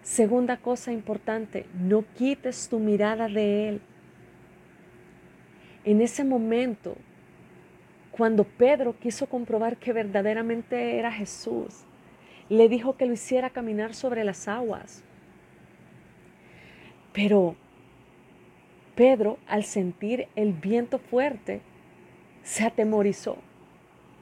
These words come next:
Él quitó la mirada de Jesús y empezó a enfocarse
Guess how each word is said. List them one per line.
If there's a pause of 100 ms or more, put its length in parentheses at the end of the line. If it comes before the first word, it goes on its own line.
Él
quitó
la
mirada
de
Jesús (1160)
y
empezó
a
enfocarse